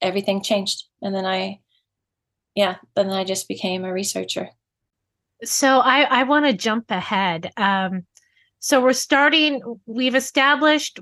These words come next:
Speaker 2: that we're starting out in the flesh and blood. And I might be jumping the gun here a little bit, but some of the experiences that you shared with us,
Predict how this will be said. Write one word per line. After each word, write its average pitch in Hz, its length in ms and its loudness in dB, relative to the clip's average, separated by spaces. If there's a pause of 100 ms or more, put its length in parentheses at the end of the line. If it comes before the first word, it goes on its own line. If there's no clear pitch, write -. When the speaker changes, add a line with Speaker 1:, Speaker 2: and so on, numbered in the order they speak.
(180)
Speaker 2:
that 233 180 0
we're 233 80 0
starting 240 480 2
out 220 200 2
in 214 80 -2
the 196 80 0
flesh 208 400 -4
and 185 160 -2
blood. 180 480 -2 (560)
And 214 100 2
I 240 100 4
might 262 220 4
be 233 140 2
jumping 226 400 0
the 202 100 -2
gun 202 260 -2
here 180 480 -4 (100)
a 220 120 0
little 202 220 0
bit, 190 360 -2
but 196 220 2 (480)
some 277 300 4
of 359 100 6
the 339 140 6
experiences 247 1000 0
that 214 200 -2
you 233 120 0
shared 240 540 0
with 208 160 0
us, 185 500 -4